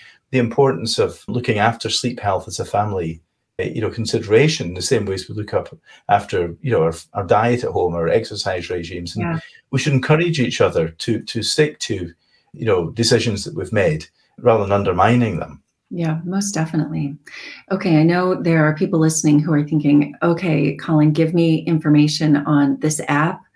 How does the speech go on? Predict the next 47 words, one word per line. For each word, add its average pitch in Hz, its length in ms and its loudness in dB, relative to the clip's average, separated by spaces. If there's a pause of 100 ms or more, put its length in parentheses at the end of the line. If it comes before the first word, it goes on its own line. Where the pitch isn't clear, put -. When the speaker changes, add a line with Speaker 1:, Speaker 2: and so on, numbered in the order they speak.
(380)
Speaker 2:
and 160 160 -2
where 156 240 4
I 160 120 2
can, 151 380 2 (200)
where 156 160 2
I 160 80 2
can 160 200 2
learn 156 220 4
a 165 60 0
little 160 180 2
bit 160 180 -2
more 160 280 0
about 156 440 0 (140)
the, 147 560 -2 (300)
the 156 80 -6
program 165 400 2
that 160 120 -2
you 151 80 -2
talked 156 320 -8
about 214 360 -4
and 151 100 0
that 151 140 -4
type 156 180 -4
of 160 60 -2
Speaker 1:
Yes. 156 180 2
Speaker 2:
therapy." 180 340 -2
So 175 240 -2
tell 190 240 -2
us 196 160 -2
where 175 120 -2
we 165 100 0
can 165 140 -2
find 143 240 -4
that. - 160 -14 (800)
Speaker 1:
Yeah, 175 220 6
so, 139 520 2 (120)
so 147 540 4
the 151 120 0
company 220 340 0
I, 107 380 2
I, 101 420 -2
I 92 540 -6
co-founded 107 580 0
is 87 120 -6
called 90 300 -2
Big 101 200 0
Health. - 640 -4